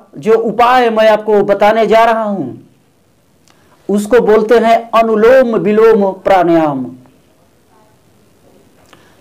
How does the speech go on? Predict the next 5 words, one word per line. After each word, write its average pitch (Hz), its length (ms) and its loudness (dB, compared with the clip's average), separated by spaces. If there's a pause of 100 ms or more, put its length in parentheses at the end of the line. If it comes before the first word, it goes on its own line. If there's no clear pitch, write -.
(160)
अनुलोम 247 540 2
विलोम 285 380 2
प्राणायाम 254 460 0
का 233 140 -2
मतलब 220 680 -2